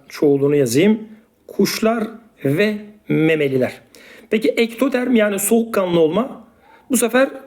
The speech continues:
bunların dışında kalanlar. Çünkü kuşlar ve memeliler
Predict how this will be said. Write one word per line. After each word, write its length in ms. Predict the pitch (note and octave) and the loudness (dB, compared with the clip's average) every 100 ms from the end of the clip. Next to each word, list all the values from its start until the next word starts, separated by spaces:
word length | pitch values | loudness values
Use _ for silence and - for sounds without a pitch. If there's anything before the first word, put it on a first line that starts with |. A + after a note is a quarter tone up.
| _ | _
bunların 340 | G#3+ A3 B3 G#3+ | 2 2 4 2
dışında 320 | - G3 F3+ | 2 0 0
kalanlar. 360 | D#3 C3+ C#3 B2+ | 0 0 -2 0
Çünkü 260 | G#3 D#3+ | 0 0
kuşlar 460 | - E3+ - A3 A3+ | 0 -4 0 0 2
ve 100 | F3+ | 2
memeliler 640 | E3+ F3+ G#3 A3 G#3+ - | 2 2 4 2 0 -8